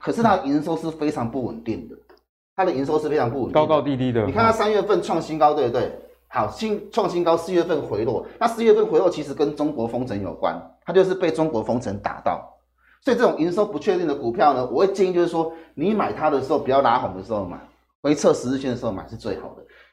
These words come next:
Speaker 1: 那最近呢，它最近掉下来，对，我们画一档趋势线往上走。其实它这个低点能不能守住，这个低点能不能守住，都是你观察它上升趋势线有没有改变。以目前来讲是没有什么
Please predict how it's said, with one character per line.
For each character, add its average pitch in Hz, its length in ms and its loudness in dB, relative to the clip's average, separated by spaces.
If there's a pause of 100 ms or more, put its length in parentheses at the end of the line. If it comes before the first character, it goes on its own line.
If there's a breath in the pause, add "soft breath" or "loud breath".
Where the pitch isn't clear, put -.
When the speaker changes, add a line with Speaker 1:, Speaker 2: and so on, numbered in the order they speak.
(160)
Speaker 1:
那 233 60 4
最 226 180 2
近 208 220 0
呢， 160 140 2
它 196 180 0
最 196 140 0
近 190 160 -4
掉 170 160 2
下 160 180 2
来， 110 80 0
对， 147 100 0
我 120 60 2
们 117 140 -2
画 180 180 2
一 - 20 -4
档 107 140 -4
趋 139 180 -6
势 143 160 -6
线 135 160 -4
往 107 160 -6
上 113 240 -4
走。 87 120 -8
其 202 100 -4
实 170 220 -4 (260 loud breath)
它 226 140 0
这 - 120 0
个 180 100 0
低 202 140 -4
点 151 140 0
能 117 100 0
不 156 80 0
能 143 120 2
守 107 180 -4
住， 135 100 -6
这 131 120 -4
个 160 80 -2
低 185 120 -8
点 139 120 -4
能 123 100 -6
不 147 80 -4
能 139 100 0
守 - 140 -6
住， 131 140 -4
都 165 100 0
是 180 160 -2
你 113 80 -2
观 147 220 0
察 117 120 -4
它 127 120 0
上 123 240 -2
升 123 160 -2
趋 117 160 -6
势 117 120 -8
线 113 140 -6
有 95 60 -6
没 92 80 -6
有 107 60 -4
改 95 160 -8
变。 - 200 -12
以 127 80 -2
目 202 180 2
前 127 220 0
来 117 140 0
讲 - 180 -6
是 156 160 -6
没 117 120 -4
有 127 120 0
什 98 140 -8
么 80 100 -12